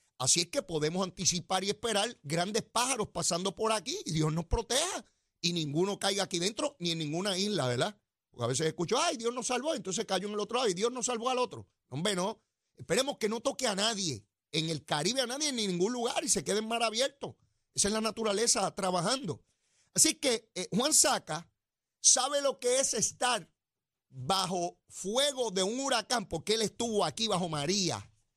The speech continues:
Y él tuvo que trabajar con el sistema de telecomunicaciones después de María para subirlo, para echarlo para adelante. Así es que él, al igual que nosotros, sufrió el embate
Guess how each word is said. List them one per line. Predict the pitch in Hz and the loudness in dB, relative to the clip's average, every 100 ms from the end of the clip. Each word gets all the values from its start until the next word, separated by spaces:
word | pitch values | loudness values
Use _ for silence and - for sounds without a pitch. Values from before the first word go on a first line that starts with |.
| _ _ _ - | _ _ _ 0
Y | 214 | 2
él | 240 | 0
tuvo | - 285 262 | -4 -2 -2
que | 240 | -2
trabajar | - 190 202 233 | -2 0 0 0
con | - 233 | -2 0
el | |
sistema | - - 214 240 | 0 0 -2 0
de | 226 | -2
telecomunicaciones | 202 208 180 185 180 175 165 - 143 202 233 247 | 0 0 0 0 0 0 -2 0 2 2 2 0
después | 180 - 202 208 | -2 -2 -2 0
de | 226 | -2
María | 190 160 220 185 | -2 -2 2 2
para | - 160 143 | 0 -2 0
subirlo, | 180 143 196 226 180 143 | 0 2 0 0 -4 -4
para | 139 | -4
echarlo | 131 175 214 202 | 0 0 0 -2
para | 175 165 | -2 0
adelante. | 185 160 120 - _ _ _ - | -2 -6 -10 -12 _ _ _ -2
Así | 127 202 | 2 2
es | |
que | - 220 | 2 -2
él, | 247 | 0
al | 208 156 | -2 -2
igual | 135 170 | -2 -2
que | 247 | -2
nosotros, | 262 277 226 180 185 196 - _ _ _ _ _ _ | 2 4 4 2 -4 -6 -10 _ _ _ _ _ _
sufrió | - 180 143 190 226 | 2 4 2 0 0
el | 254 | 0
embate | 220 170 226 202 135 120 | -4 -2 -2 -2 -6 -16